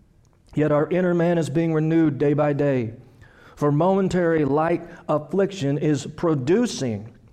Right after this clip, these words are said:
for us an eternal weight of glory far beyond all comparison. While we look not at the things which are seen, but the things which are not seen, for the things which are seen are temporal,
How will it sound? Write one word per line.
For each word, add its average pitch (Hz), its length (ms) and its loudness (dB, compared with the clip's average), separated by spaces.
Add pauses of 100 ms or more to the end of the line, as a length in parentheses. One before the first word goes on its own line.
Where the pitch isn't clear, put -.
for 180 300 0
us 156 220 0
an 151 120 -2
eternal 185 640 0
weight 185 380 0
of 160 260 -2
glory 151 440 2
far 175 300 0
beyond 147 320 0
all 139 120 2
comparison. 160 560 -2 (440)
While 165 220 2
we 339 100 4
look 202 240 0
not 214 220 0
at 226 80 -2
the 214 80 -4
things 185 260 -2
which 151 120 -2
are 143 60 0
seen, 151 220 -2
but 139 140 0
the 147 80 0
things 180 260 0
which 160 120 -2
are 147 60 0
not 185 280 -2
seen, 151 400 0 (240)
for 165 100 0
the 170 120 2
things 196 240 0
which 170 140 0
are 151 120 2
seen 214 320 0
are 202 100 2
temporal, 139 760 -2